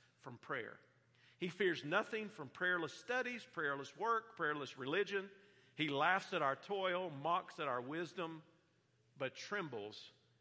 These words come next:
when we pray." God has given us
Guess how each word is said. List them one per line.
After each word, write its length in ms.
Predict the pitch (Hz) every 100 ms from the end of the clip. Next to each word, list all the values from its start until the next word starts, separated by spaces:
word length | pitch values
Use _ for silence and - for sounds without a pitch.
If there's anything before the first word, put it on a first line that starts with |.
| _ _ _
when 400 | 135 147 147 143 147
we 320 | 131 123 120 117 _ _ _
pray." 260 | - 135 98 87 _ _ _ _ _ _ _ - _ _ _
God 220 | 139 196 269
has 180 | 202
given 320 | 131 170 165 131
us 180 | 123